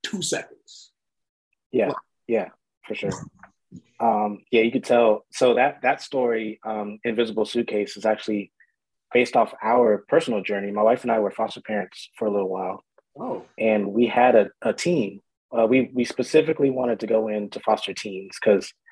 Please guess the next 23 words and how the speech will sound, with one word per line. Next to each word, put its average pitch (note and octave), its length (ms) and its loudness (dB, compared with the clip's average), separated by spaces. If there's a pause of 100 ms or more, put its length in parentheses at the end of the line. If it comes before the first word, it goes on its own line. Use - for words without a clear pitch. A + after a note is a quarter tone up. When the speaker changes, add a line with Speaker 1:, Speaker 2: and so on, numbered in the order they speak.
(400)
Speaker 2:
you C3+ 80 0
know, A2+ 140 8
they, A2 160 6
they A#2 180 2
just G#2+ 140 -4
don't G#2 180 2
get G#2 120 0
any G2 180 -6
love F#2+ 260 -4 (160)
in A2+ 100 -4
the G#2 80 -4
system, G2+ 420 -6 (280)
just - 220 -10
ever. F2+ 360 -8 (680)
And A2 200 0
so, - 200 4 (160)
um, G#2+ 280 0
everybody C3+ 360 6
wants B2+ 240 2
to A#2+ 100 0
foster, A#2+ 480 -2
like, A2 200 -2
the G#2 60 -10